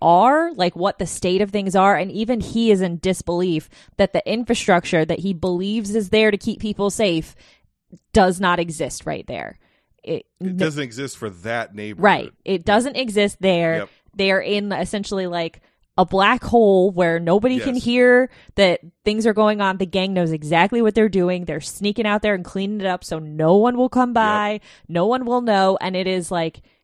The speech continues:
Speaker 1: they are, the isolation is just as much a part of their attack as their guns are.
Speaker 2: And White Flight has abandoned this neighborhood
Speaker 1: Yeah.
Speaker 2: sys-, systematically over time, and he left too.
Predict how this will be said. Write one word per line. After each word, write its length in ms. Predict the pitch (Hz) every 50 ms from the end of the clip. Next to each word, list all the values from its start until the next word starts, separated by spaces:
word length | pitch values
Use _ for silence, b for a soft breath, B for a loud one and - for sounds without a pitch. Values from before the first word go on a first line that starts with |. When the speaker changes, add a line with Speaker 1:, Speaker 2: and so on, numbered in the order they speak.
| _ _
Speaker 1:
they 180 | 202 208 214 233
are, 480 | 220 214 202 196 190 180 165 165 175 - _
the 120 | - 190 -
isolation 960 | 180 208 277 294 - 294 269 247 202 196 202 233 - - 302 302 311 330 349 - -
is 220 | - 190 185 - -
just 320 | - 190 190 190 - - -
as 200 | - 202 175 170
much 340 | 185 175 175 - - - - -
a 80 | 180
part 220 | - - 175 170 170
of 80 | 160
their 160 | 156 170 160 160
attack 540 | 160 - - 170 160 151 156 185 - - - -
as 380 | 156 165 160 156 156 156 - -
their 160 | - 175 156 147
guns 280 | - 123 110 127 - -
are. 260 | - - - - - _ _ _ _ _ _ _ _ _ _ _ _ _ _
Speaker 2:
And 220 | 135 131 127 123 120
White 260 | 123 131 147 151 -
Flight 440 | - - 147 131 123 117 107 101 - _ _ _ _ -
has 380 | - 107 107 101 101 95 87 - _
abandoned 680 | - 104 95 85 120 123 131 135 135 123 113 104 98 101
this 180 | 101 90 - -
neighborhood 520 | 110 107 107 90 92 87 90 90 87 82
Speaker 1:
Yeah. 200 | - 190 156 151 - _ _ _ _ _ _
Speaker 2:
sys-, 420 | _ - 110 - - - - _ -
systematically 840 | - 143 147 143 - 143 127 117 117 117 120 117 110 - - 101
over 200 | 95 95 87 -
time, 500 | - - 127 117 110 101 92 92 87 78 - _ _ _ _ _ _ _
and 180 | 117 107 104 95
he 260 | - - 127 156 185
left 420 | 170 147 135 135 139 131 - - _
too. 400 | - 151 156 143 107 80 -